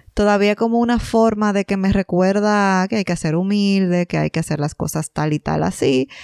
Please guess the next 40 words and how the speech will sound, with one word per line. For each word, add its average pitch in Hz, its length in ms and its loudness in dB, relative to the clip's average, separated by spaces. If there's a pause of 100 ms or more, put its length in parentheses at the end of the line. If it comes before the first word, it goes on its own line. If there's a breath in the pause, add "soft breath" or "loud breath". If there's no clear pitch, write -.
(360 loud breath)
Y 240 120 -4
bueno, 190 280 -2
yo 180 160 0
me 214 140 0
lo 214 80 2
escucho 180 680 0
porque 156 280 -2
no 160 160 0
tengo 180 320 0
di 170 100 0
que - 80 -2
el 160 100 -2
tiempo 185 300 2
de 214 100 2
leerlo, 226 400 2
entonces 175 600 -4
leo 214 260 4
la - 140 2
frase, 254 340 0
la 170 120 0
frase 175 240 -4
sí 214 100 -4
hay 196 60 -2
que 214 120 -2
leerla 262 400 0
y 175 140 -2
después 170 280 -2
tú 185 140 -2
te 180 100 -4
escuchas 165 880 0 (440 loud breath)
eso 269 400 0
que 180 120 0
dura 175 260 0
como 180 260 0
algunos 175 560 0
dos 190 240 -2
minutos 269 540 0 (340 loud breath)
y 208 160 2
al 208 120 0
final 226 640 0